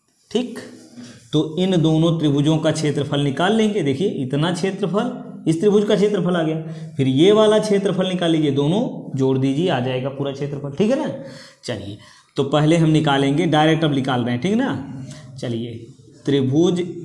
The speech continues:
एबीडी, एबीडी का क्षेत्रफल।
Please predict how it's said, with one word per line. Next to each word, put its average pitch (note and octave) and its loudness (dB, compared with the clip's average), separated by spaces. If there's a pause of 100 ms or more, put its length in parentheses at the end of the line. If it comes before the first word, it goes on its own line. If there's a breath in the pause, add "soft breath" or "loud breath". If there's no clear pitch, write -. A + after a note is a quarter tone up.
एबीडी, D3+ 0 (720)
एबीडी C3+ -2
का A#2+ -4 (1200)
क्षेत्रफल। B2 -6